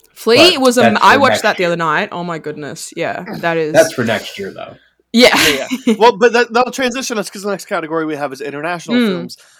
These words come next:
Speaker 3: Um, okay, so ha-, ha-, ha-, which films have you guys seen?
Speaker 1: <laughs>
Speaker 3: I've only seen Another Round.
Speaker 2: I've seen three.
Speaker 1: I've seen
Speaker 3: Okay.
Speaker 1: two. I saw Collective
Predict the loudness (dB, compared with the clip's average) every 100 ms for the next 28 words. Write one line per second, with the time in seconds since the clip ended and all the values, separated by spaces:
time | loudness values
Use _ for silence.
0 | _ -6 -4 -2 -6 -10 -10 -6 -4 -4
1 | -6 -10 -4 -2 0 -2 -4 -8 _ _
2 | _ -8 -8 -8 -12 -4 -4 -6 -20 _
3 | _ -12 -10 -6 -6 -6 -10 -4 -2 -2
4 | -6 -14 _ _ -6 -2 -2 -2 -12 -6
5 | -4 -4 -8 -12 -8 -8 -10 -16 -20 _
6 | -4 -2 -2 -4 -6 -4 -2 -4 -6 -8
7 | -10 -10 -10 -10 -12 -14 -20 -20 _ _
8 | -6 -4 -2 0 -2 -4 -10 -10 -10 -20
9 | _ _ _ -2 -2 0 -2 -2 -4 -6
10 | -6 -6 -6 -10 _ -6 -6 -2 -2 -2
11 | -2 -2 -2 -2 -6 -6 -6 -6